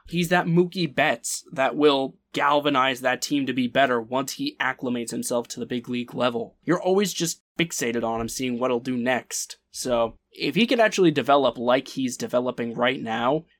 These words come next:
for years to come, the Reds are gonna be terrifying, man. We'll talk more about that again a little later, so I'll just keep it at this,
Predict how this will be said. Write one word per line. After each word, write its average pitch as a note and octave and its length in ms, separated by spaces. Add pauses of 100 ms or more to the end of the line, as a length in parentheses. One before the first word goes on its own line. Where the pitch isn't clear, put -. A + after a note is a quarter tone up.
(100)
for D3 180
years C#3+ 400
to - 80
come, D#3 460
the D3 180
Reds D3 340
are F3+ 60
gonna A#2 220
be - 200 (180)
terrifying, F#2+ 640
man. - 280
We'll A#2+ 120
talk E3+ 260
more D3+ 140
about C3 220
that C3 280
again B2+ 280
a A2+ 60
little B2 200
later, F#3 340 (380)
so D3+ 200
I'll B2 100
just C#3 140
keep A#2+ 160
it A2 60
at A2+ 100
this, A3 340